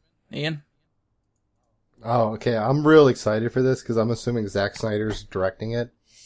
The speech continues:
Speaker 2: And as my personal savior, that's a good news for me. So, my ideal movie, though, would star these two just bickering like, th-, we don't know it's Harley and the Joker. It's just, like, two people bickering at, like, a diner.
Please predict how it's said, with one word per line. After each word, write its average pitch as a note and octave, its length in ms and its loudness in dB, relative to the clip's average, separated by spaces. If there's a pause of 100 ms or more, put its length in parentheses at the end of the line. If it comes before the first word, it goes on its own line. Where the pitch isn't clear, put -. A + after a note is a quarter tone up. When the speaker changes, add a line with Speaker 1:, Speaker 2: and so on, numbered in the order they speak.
(280)
Speaker 2:
And G#2+ 260 -4
as A2 200 -2
my A#2+ 140 0
personal C3+ 500 0
savior, A#2 560 -6 (420)
that's A2 240 0
a A2 60 -6
good G#2 200 -4
news G2+ 240 -6
for - 120 -14
me. D#2 200 -12 (720)
So, F#2 380 -4 (220)
my B2 160 -2
ideal B2 440 2
movie, A#2+ 360 4
though, G2 360 0 (840)
would C#3+ 200 0
star C3+ 340 4
these B2 260 0
two B2+ 240 0
just G#2+ 260 -6
bickering B2 560 -4 (440)
like, C3+ 180 2
th-, C#3+ 140 0
we C#3+ 140 2
don't C3 180 6
know A#2+ 180 2
it's C3 140 0
Harley C3+ 320 2
and C3+ 100 -2
the C3+ 60 0
Joker. C#3 400 0
It's A2+ 140 -4
just, B2 200 -4
like, A2 200 -2
two B2+ 320 0
people B2+ 360 -2
bickering G#2+ 400 -2
at, A#2+ 80 -2
like, A2 140 -6
a G2 60 -8
diner. G#2 540 -6